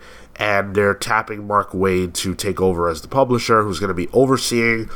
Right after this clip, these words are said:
basically everything from creative to editorial to marketing, um, and trying to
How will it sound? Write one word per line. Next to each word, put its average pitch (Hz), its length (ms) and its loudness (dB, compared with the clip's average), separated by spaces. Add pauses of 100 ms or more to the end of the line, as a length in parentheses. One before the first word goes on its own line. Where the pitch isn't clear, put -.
(280)
basically 160 480 2
everything 139 520 4
from 110 200 -2
creative 120 580 2
to 104 440 2 (100)
editorial 107 600 4
to 104 100 -10
marketing, 110 500 0 (600)
um, 92 500 2 (400)
and 110 160 -2
trying 120 460 4
to 104 580 0